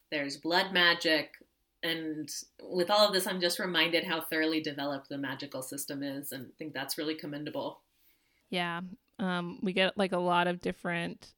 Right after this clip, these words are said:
Speaker 2: um, people throughout this book. We meet a shapeshifter and a vampire, and whatever Rhett is, um,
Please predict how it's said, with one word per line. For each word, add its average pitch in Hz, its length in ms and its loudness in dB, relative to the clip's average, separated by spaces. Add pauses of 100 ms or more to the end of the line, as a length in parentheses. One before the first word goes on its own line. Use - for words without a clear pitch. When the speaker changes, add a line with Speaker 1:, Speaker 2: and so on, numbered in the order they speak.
(140)
Speaker 2:
um, 170 520 -4 (760)
people 254 380 0
throughout 294 360 0
this 285 200 -2
book. 277 340 -2
We 185 420 0
meet 175 200 -4
a 175 40 -2
shapeshifter - 880 0
and 185 160 -2
a 220 60 0
vampire, 175 800 -2 (340)
and 185 360 -2
whatever 185 520 4
Rhett 175 360 0
is, 185 480 -4 (100)
um, 165 480 -6